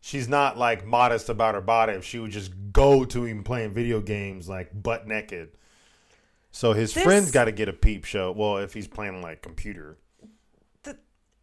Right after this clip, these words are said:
Speaker 2: I feel like this is some sort of abuse, child abuse of some
Speaker 1: I
Speaker 2: sort.
Speaker 1: mean, it only went until twelve, so, you know.
Speaker 2: <sighs>
Speaker 1: And I guess after that it stopped, or maybe it didn't.
Speaker 2: I don't think it did.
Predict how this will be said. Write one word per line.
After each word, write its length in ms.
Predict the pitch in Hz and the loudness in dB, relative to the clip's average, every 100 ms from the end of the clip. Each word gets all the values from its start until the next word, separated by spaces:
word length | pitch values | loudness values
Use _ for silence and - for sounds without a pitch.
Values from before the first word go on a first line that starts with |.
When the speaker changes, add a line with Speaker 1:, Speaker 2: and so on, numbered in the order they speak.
| _ - | _ -6
Speaker 2:
I 80 | 320 | -6
feel 240 | 330 370 | -4 -4
like 180 | 415 427 | -2 -2
this 160 | 339 330 | -6 -6
is 160 | 330 | -6
some 220 | 302 269 | -4 -4
sort 300 | 285 285 277 | -6 -6 -6
of 100 | 277 | -4
abuse, 800 | 247 202 196 233 320 370 - - - _ _ _ _ | -6 -6 -6 -6 -6 -8 -6 -8 -10 _ _ _ _
child 380 | - 247 269 359 | -6 0 0 -2
abuse 480 | 302 311 381 359 - | -8 -6 -6 -4 -6
of 80 | - | -6
some 160 | - | -8
Speaker 1:
I 40 | 277 | -8
Speaker 2:
sort. 260 | 233 233 | -6 -2
Speaker 1:
mean, 100 | 220 214 | 2 4
it 60 | 196 | 4
only 180 | 220 208 | 2 0
went 260 | 160 175 | -2 -8
until 240 | 151 139 123 | -6 -6 -4
twelve, 680 | - 165 190 175 196 - _ | -2 0 0 -2 -6 -14 _
so, 600 | - - 123 120 110 107 107 _ - _ _ _ | -18 -8 -4 -4 -6 -8 -16 _ -20 _ _ _
you 100 | 143 | -12
know. 260 | 139 120 131 143 | -8 -8 -8 -10
Speaker 2:
<sighs> 40 | - - 240 220 - | -16 -18 -20 -20 -14
Speaker 1:
And 120 | 120 120 | -4 -4
I 60 | |
guess 240 | 113 131 131 | -2 -2 -2
after 240 | 131 127 | -2 -2
that 220 | 123 131 | -2 -2
it 80 | 113 | -4
stopped, 200 | - 104 | -4 -2
or 120 | 104 | -2
maybe 280 | 101 113 127 | -2 -4 -4
it 120 | 120 | -4
didn't. 420 | 107 131 104 - _ _ _ _ _ _ _ _ _ - | -6 -8 -10 -16 _ _ _ _ _ _ _ _ _ -8
Speaker 2:
I 80 | 233 | -4
don't 160 | 320 | -4
think 160 | 311 262 | -6 -8
it 100 | 220 | -4
did. 560 | 208 285 302 185 147 | -2 -4 -6 -8 -10